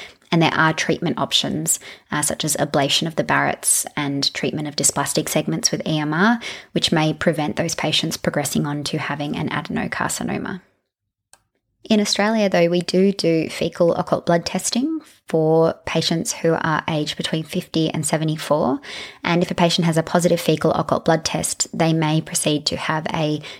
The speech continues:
gastroscopy and colonoscopy to investigate this, and a occult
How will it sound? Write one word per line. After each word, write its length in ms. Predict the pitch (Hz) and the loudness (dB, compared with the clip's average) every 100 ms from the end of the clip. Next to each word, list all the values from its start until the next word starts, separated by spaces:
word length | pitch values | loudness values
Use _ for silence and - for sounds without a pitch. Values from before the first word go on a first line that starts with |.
| - | -2
gastroscopy 560 | 165 - 165 - 156 | 0 0 -2 -2 0
and 100 | 156 | 0
colonoscopy 720 | - 160 165 175 - - 165 160 | 2 2 4 4 2 0 0 2
to 140 | 170 | 2
investigate 560 | 156 170 - 196 196 262 | 2 2 4 4 4 4
this, 360 | 294 - - - - - | 2 2 -4 -8 -16 -4
and 320 | 160 156 156 - | 2 4 2 2
a 440 | - 151 156 156 - - | 0 0 0 -2 -4 -4
occult 580 | - - - 156 - | -4 -2 0 0 0